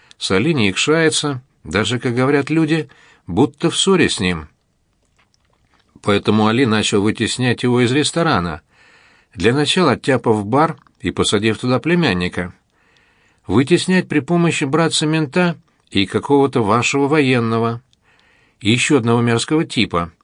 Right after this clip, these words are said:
якобы поставляющего Али наркоту, Расула. Офицеры переглянулись.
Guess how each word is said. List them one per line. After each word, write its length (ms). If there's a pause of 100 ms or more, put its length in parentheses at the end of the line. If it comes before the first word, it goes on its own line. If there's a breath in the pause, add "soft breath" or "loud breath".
(260)
якобы 520
поставляющего 920
Али 180
наркоту, 640 (500)
Расула. 680 (2000)
Офицеры 560
переглянулись. 720